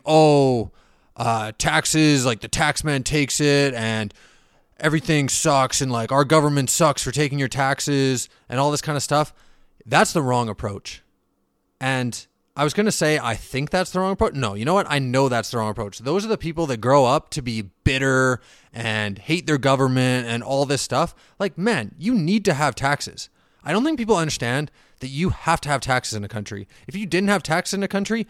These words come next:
we wouldn't have roads. We wouldn't have healthcare here in Canada, probably in the U S as well, probably in a lot of places. Like, there's a lot of stuff that it goes towards. And I think making your kids understand not only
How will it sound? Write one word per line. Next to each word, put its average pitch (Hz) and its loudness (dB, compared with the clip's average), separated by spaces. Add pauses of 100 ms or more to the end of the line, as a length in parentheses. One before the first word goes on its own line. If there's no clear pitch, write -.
(120)
we 139 2
wouldn't 190 2
have 156 2
roads. 110 0 (960)
We 147 2
wouldn't 196 6
have 175 0 (220)
healthcare 139 2
here 123 -2
in 120 -2
Canada, 127 -2
probably 185 -2
in 180 0
the 180 -2
U 185 4
S 180 0
as 131 -8
well, 170 0
probably 165 -2
in 170 -2
a 165 -2
lot 170 0
of - -6
places. 107 -6 (240)
Like, 156 -8
there's 196 -2
a 175 0
lot 180 0
of 202 -2
stuff 170 0
that 156 0
it 110 -6
goes 110 -4
towards. 190 -2 (500)
And 139 -4
I 139 -2
think 185 0 (320)
making 175 0
your 151 0
kids 151 -2
understand 123 -4 (500)
not 160 4
only 147 0